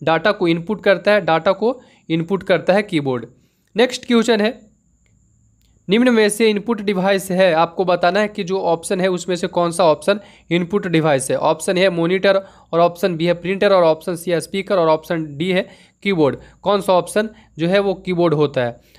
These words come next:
तो यहाँ पे आपको ऑप्शन डी सही है, कीबोर्ड जो है वो एक इनपुट डिवाइस है। ठीक है, कीबोर्ड जो है वो एक इनपुट डिवाइस है, और मॉनिटर जो है वो एक आउटपुट डिवाइस है, प्रिंटर भी एक आउटपुट डिवाइस है, और स्पीकर भी एक आउटपुट डिवाइस है। तो यहाँ पे ऑप्शन डी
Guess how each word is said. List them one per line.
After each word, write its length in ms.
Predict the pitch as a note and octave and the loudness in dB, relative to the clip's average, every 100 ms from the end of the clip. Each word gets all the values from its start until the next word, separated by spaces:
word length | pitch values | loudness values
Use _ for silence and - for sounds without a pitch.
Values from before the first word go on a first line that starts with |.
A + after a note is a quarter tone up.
| _ | _
तो 40 | G3 | 0
यहाँ 160 | G3+ G3+ | 2 2
पे 120 | G#3+ | 2
आपको 320 | F#3+ F#3+ A3 | 0 0 0
ऑप्शन 420 | F#3 F3 - G3 | 2 2 0 -2
डी 180 | E3+ A3 - _ _ | -2 -4 -4 _ _
सही 340 | - - F#3 F#3 | -6 0 2 2
है, 100 | A#3 - _ _ _ _ - | 0 -4 _ _ _ _ -4
कीबोर्ड 280 | G3+ A#3+ | 0 2
जो 140 | A3 G#3 | 2 0
है 120 | A3 | -2
वो 160 | F#3+ G3+ | 0 0
एक 200 | G3+ G3+ | 0 0
इनपुट 340 | F3+ E3+ G3 | -6 -4 -6
डिवाइस 420 | E3+ D3+ C#3 B2 | -4 0 0 0
है। 60 | C3+ | -6
ठीक 220 | B2 G3 | -6 -2
है, 100 | G3+ C#3 - - - | 0 -2 -6 -20 -10
कीबोर्ड 300 | - F3+ A3 | -2 2 2
जो 120 | G3 G3 | 2 0
है 140 | G#3+ C4 - - - | 0 -2 -14 -20 -4
वो 80 | D#3 | 2
एक 260 | B3 B3 - | 2 0 -6
इनपुट 340 | E3+ E3 F#3+ | -6 -4 -4
डिवाइस 380 | E3+ D#3 D3+ C#3 | -2 0 0 0
है, 60 | C#3+ | -2
और 160 | D3+ E3+ | 0 0
मॉनिटर 440 | E3+ F3+ F#3+ A#3+ | 0 0 0 0
जो 140 | A#3 A3 | 0 0
है 140 | A3+ - - - | -2 -8 -20 -8
वो 120 | D#3 | 0
एक 280 | F#3+ A3 - - - | 2 0 -4 -8 -2
आउटपुट 320 | D3+ D#3 G#3 | 0 0 -2
डिवाइस 320 | F#3 F#3 F#3 | 0 2 2
है, 60 | F#3+ | -2
प्रिंटर 380 | - E3 E3+ A3 | -2 -2 0 0
भी 180 | F#3+ G3+ | 0 0
एक 260 | G#3 F#3+ | -2 -8
आउटपुट 420 | - D3+ D#3 G#3 F3+ | -4 -2 0 -2 -2
डिवाइस 340 | D#3+ E3 E3 | 0 0 0
है, 60 | F3+ | 2
और 200 | D3+ D3+ | 2 0
स्पीकर 400 | - D#3 D3 F#3 | -2 -6 -2 -2
भी 180 | E3+ - - - - | -2 -6 -12 -16 -6
एक 160 | F3 F3 | -4 -2
आउटपुट 380 | C#3+ C#3+ E3 | -2 0 -2
डिवाइस 380 | D3 C3 C3 A#2 | -2 -2 -2 -4
है। 60 | A#2 | -8
तो 420 | - _ _ E3 | -10 _ _ -4
यहाँ 100 | F3 | -2
पे 120 | F3 | 2
ऑप्शन 400 | F3 E3 - F3+ | 2 2 0 -2
डी 180 | E3 A#3+ | -2 -4